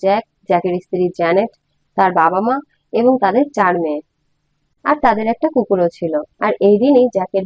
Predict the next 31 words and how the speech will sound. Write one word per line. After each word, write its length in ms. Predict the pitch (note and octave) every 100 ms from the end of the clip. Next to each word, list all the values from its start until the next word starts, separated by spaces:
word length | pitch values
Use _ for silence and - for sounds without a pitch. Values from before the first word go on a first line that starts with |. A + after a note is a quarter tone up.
| F3+
বড় 160 | F3 A3
মেয়ের 220 | C4 G#3+ - _ _ _ _ _ _ -
জন্মদিনও 580 | G#3 G#3+ G3 E3+ E3 D#3 -
ছিল। 160 | E3 D3 _ _ _ _ _ _ _ _ _ _ -
জন্মদিনের 540 | G3 G3+ G3 G3 F#3+ F#3+
উপহার 280 | F#3+ A3 C4 D4
স্বরূপ 260 | C#4+ A#3 G#3+ G3
জ্যাকের 280 | E3+ F3+ F3
বাবা 240 | F#3 A#3 G#3+ -
তার 140 | F#3+ E3+
মেয়েকে 260 | E3+ G3 B3+
একটা 240 | - - D4+ C#4+ _ _ _ _ -
উপহার 360 | G#3 G#3 A3+ A#3+ -
খোলার 260 | A#3 A#3+ -
সঙ্গে 220 | F#3+ G3 A#3+
সঙ্গেই 280 | C4 C4+ C#4
বোঝা 200 | A#3+ B3+ C#4+
যায় 140 | G3+ G#3
যে 60 | G#3
এটা 120 | G#3 A3
আসলে 240 | A#3 A#3+ A#3+ A3+
আর 80 | A#3+ -
কিছু 200 | C4+ A3
নয়, 160 | F#3+ G#3+ -
সেই 120 | B3 G3
ভয়ঙ্কর 500 | F3 F#3 G3+ G3+ F#3
আয়নাটি। 380 | D#3+ D3+ D3 C#3+ C#3 _ _ _ _ _ _ - - - G3+
আয়নার 240 | A3 A3+ G3+
ডিজাইনটি 420 | F#3+ A3+ C#4+ C#4 F#3+
এখনো 220 | G3+ C4 C#4
সেই 120 | D4